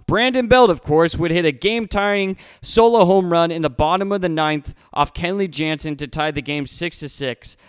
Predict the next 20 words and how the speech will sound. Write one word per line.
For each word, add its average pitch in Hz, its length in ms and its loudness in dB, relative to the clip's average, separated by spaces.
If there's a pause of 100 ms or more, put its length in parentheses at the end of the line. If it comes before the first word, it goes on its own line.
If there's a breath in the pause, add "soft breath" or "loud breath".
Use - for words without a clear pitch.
(180 soft breath)
But 165 120 2
unfortunately, 196 480 -2
that 170 220 0
would 180 180 -2
be 170 180 -4
all 170 360 2
they'll 170 220 0
score 151 360 -2
in 151 120 -4
the 147 80 -2
ninth, 139 420 -2 (240 soft breath)
thus 185 460 2
forcing 160 420 -2
the 143 80 -4
game 156 300 -4
to 143 80 -12
go 156 240 -2
into 131 260 -8
extra 147 340 -8
innings. 143 440 -10